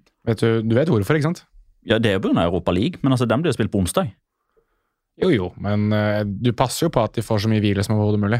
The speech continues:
Speaker 2: Ja, men du passer jo ikke på interessen til de nitten andre klubbene, eller de fire andre som kjemper om å bli nummer sju.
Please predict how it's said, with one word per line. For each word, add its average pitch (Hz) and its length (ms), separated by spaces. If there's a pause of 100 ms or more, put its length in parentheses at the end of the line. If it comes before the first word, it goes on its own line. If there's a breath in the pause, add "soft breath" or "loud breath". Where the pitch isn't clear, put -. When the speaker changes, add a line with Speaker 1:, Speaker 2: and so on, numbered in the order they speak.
(140)
Speaker 2:
Ja, 175 80
men 156 140
du 120 200
passer - 380
jo 90 80
ikke 95 140
på 143 200
interessen 98 560
til 90 220
de 87 140
nitten 90 340
andre 85 180
klubbene, 85 460
eller 95 260
de 85 220
fire 90 340
andre 85 320
som 82 220
kjemper 85 260
om 85 120
å 82 60
bli 82 140
nummer 80 180
sju. 107 120